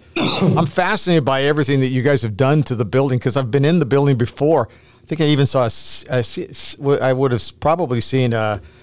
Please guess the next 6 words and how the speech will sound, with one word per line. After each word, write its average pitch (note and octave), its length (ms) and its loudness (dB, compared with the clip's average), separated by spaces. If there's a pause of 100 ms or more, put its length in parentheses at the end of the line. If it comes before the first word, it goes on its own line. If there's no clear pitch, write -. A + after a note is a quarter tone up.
(120)
a G#2+ 80 -4
basketball A#2+ 720 0
game A2+ 300 0
in G#2 100 0
there. G#2 240 0 (460)
But - 360 -2